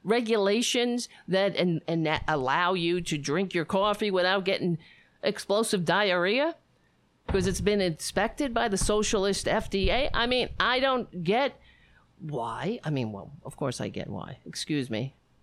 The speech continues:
They do it because they know, they count on the stupidity of the, of the American people to just hear things. So just like the, the narrative about James Clyburn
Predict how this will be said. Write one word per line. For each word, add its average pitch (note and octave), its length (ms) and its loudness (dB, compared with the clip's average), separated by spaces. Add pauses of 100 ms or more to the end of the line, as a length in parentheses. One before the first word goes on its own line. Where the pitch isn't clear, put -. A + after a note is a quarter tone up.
(180)
They F3 260 0
do F#3 240 2
it G3 200 -2
because F3 460 0
they D4+ 160 0
know, D4 260 0
they C#4 200 0
count D#4 400 0
on C#4 120 2
the B3 100 2
stupidity A3+ 640 0
of E3 160 2
the, D#3 240 -2
of E3+ 180 0
the E3+ 100 2
American D#3 440 0
people D3+ 280 -2
to E3 120 -8
just F#3+ 220 0
hear A3+ 420 0
things. C3+ 720 -2 (520)
So E3+ 380 0 (640)
just F#3+ 480 0
like A3+ 380 0
the, F#3 680 -2 (100)
the F3+ 120 0
narrative E3+ 760 2
about D3 440 0
James D3 300 0
Clyburn C#3 800 0